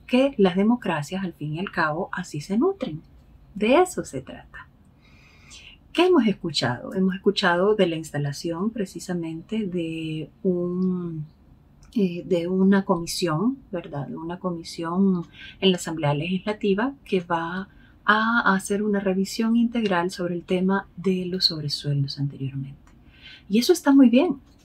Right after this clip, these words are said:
eso es muy importante, son pasos fundamentales. Porque, como decíamos anteriormente, no es un secreto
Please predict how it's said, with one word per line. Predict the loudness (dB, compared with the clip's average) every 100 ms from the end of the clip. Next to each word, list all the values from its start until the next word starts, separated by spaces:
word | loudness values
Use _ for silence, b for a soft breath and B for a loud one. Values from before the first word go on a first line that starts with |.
| -20 _
eso | -4 -2
es | 6
muy | 8 8
importante, | 6 2 -4 0 0 0
son | -6 -2 0
pasos | 0 0 -2 -2
fundamentales. | 2 4 6 4 0 -2 -4 -18 -20 -20 -20 B B B B 0
Porque, | 4 4 4 -2
como | 0 -2
decíamos | -2 -2 -2 -4 -4 -6
anteriormente, | -8 -6 -4 4 4 4 2 0 0 -6
no | -4 -4 -6
es | 0 4 4 2 -14 -8
un | 0 0
secreto | 0 -6 0 0 2 -2 -2